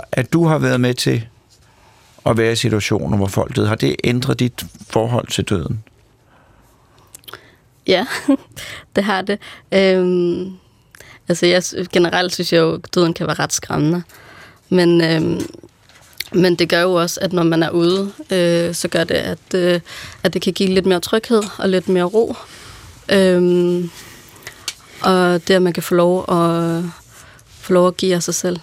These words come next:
Speaker 2: det giver jo, det gør jo en kæmpe forskel for mig også som menneske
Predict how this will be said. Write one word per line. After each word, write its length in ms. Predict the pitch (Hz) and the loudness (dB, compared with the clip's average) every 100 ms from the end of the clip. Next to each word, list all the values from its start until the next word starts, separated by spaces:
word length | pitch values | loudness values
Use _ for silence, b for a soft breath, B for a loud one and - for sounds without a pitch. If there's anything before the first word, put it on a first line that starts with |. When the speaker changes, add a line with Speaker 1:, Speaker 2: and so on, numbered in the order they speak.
| - | -6
Speaker 2:
det 80 | |
giver 180 | 175 185 | -2 2
jo, 280 | 165 160 170 170 - | 2 0 -4 -6 -8
det 100 | 170 | -4
gør 100 | 175 | -2
jo 60 | |
en 80 | 170 | -2
kæmpe 260 | - 175 175 | 0 -2 -2
forskel 340 | - 170 180 | -4 -6 -6
for 140 | - 190 | -6 -4
mig 280 | - 185 165 | -2 -4 -6
også 180 | 180 | -8
som 100 | - | -8
menneske 400 | - 185 - 190 | -6 -8 -10 -12